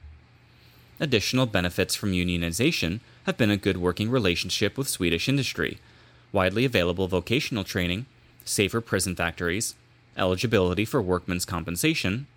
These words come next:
and, perhaps most importantly of all, the democratic involvement of prisoners in forming their own destiny. The union is credited with diminishing violence in prisons, lowering recidivism,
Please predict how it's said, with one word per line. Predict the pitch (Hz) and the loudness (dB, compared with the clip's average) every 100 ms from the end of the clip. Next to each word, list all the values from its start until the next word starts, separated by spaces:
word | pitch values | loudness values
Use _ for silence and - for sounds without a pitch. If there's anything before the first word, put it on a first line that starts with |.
| - | -4
and, | 92 87 123 - - - - | -2 -2 -4 -8 -20 -20 -4
perhaps | 165 110 90 | 0 2 0
most | 101 92 - | 0 0 -2
importantly | 98 98 - 87 | 0 0 0 -2
of | 85 | 0
all, | 160 143 101 - - - - | 0 2 0 -4 -16 -20 -6
the | 170 | 0
democratic | 117 92 - 95 95 139 | 2 0 0 -2 -2 -2
involvement | 110 85 87 95 147 | 0 0 0 -4 -6
of | - | -2
prisoners | 98 92 90 90 104 | -2 0 -2 -2 -4
in | 127 | -4
forming | - 90 90 | -2 0 0
their | 95 85 | 0 0
own | 82 | 0
destiny. | 98 104 - 80 - - _ _ _ _ _ _ _ _ _ _ _ _ _ _ _ _ - - - | 0 0 -2 -6 -8 -12 _ _ _ _ _ _ _ _ _ _ _ _ _ _ _ _ -20 -20 0
The | 185 | 4
union | 131 92 95 110 | 6 6 4 2
is | - | -2
credited | - 92 90 95 101 - | 0 0 2 0 -2 -8
with | 156 - | -6 0
diminishing | 110 90 90 113 | 2 2 0 -2
violence | 107 87 87 87 127 | 0 0 0 -2 -4
in | |
prisons, | - 98 87 90 117 - - - _ 110 | -2 -2 0 -2 -4 -8 -12 -20 _ 0
lowering | 98 92 95 | 4 4 2
recidivism, | 95 - 175 117 90 92 117 | 0 0 0 2 0 -2 -4